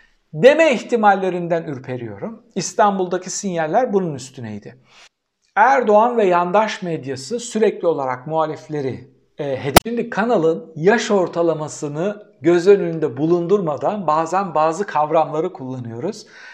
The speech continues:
Kanalda on altı yaşında, on yedi yaşında, on sekiz yaşında gençler de var. İşte benim gibi orta yaşta olanlar ve biraz, biraz daha ileri yaşta olanlar da var. Birkaç tane genç izleyicim şunu sormuş, "Bu yetmez ama evet dediğiniz şey neydi?" diyor.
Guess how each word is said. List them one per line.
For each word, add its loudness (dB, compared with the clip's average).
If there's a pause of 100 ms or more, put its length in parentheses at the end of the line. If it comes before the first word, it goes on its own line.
(200)
Kanalda 2
on 4
altı 2
yaşında, -6
on 2
yedi -2
yaşında, -6
on 2
sekiz -6
yaşında -4
gençler 0
de 2
var. 4 (720)
İşte -2 (240)
benim 4
gibi 2
orta 4
yaşta 2
olanlar 0
ve -2
biraz, -6
biraz 2
daha 2
ileri 0
yaşta 2
olanlar 4
da -4
var. -14 (600)
Birkaç 0
tane 2
genç -2
izleyicim -8
şunu -6
sormuş, -6
"Bu -4
yetmez -4
ama -2
evet -4
dediğiniz -2
şey -6
neydi?" -4
diyor. -10